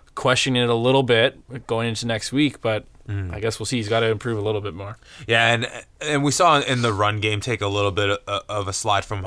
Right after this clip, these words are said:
Speaker 2: uh, last week, and I was definitely gassing them up a, a good bit with Berger and Shaw rotating in there.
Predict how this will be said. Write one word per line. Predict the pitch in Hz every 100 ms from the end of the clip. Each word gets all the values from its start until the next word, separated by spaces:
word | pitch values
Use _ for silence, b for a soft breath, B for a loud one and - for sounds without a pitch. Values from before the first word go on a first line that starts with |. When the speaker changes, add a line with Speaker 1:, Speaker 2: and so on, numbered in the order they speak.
| -
Speaker 2:
uh, | 98 87
last | 110 104 107 -
week, | 113 110 107
and | 101
I | 98
was | 98 92
definitely | 135 - 110 101
gassing | 101 95 - 110
them | 98
up | 95 92 _ -
a, | 104 - 101
a |
good | 95 120 110 98
bit | 110 98 B B B -
with | 107 -
Berger | 110 113 110
and | 101
Shaw | 98 113 104 101 95 B B B
rotating | 107 113 127 117 104
in | 101 104
there. | 104 104 101